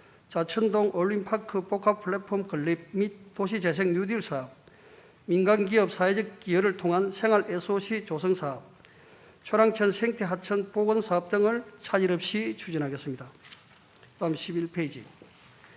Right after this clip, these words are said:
지역 내 재개발 사업을 적극 지원하기 위해 불필요한 주거 환경 개선 지구의 해제를 추진하고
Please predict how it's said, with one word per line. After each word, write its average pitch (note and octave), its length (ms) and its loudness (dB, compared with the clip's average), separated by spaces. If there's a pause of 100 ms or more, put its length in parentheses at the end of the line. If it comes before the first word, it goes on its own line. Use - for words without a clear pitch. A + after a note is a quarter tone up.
(480)
지역 A3+ 200 2
내 A3+ 180 6
재개발 G#3+ 440 4
사업을 G#3 340 2
적극 G#3+ 340 -4
지원하기 F#3+ 540 2
위해 D3 400 0 (640)
불필요한 A3 680 2
주거 F#3+ 280 -2
환경 F3 340 2
개선 G3 320 0
지구의 G3+ 320 -2
해제를 F#3 400 -2
추진하고 E3 580 -2